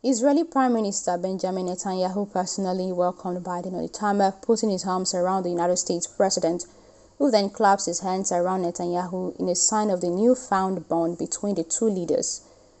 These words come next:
Under unusually tight security even for the United States President, Biden and Netanyahu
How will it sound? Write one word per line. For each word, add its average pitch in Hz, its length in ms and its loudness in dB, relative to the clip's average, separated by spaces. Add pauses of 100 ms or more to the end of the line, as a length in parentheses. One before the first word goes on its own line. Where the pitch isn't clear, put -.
(240)
Under 196 220 -2
unusually 190 540 -2
tight 180 240 -2
security 180 500 -4
even 190 260 -2
for 175 160 -2
the 170 80 -2
United 180 280 -2
States 175 200 -2
President, 196 540 2 (140)
Biden 180 440 2 (460)
and 208 180 -4
Netanyahu 202 640 0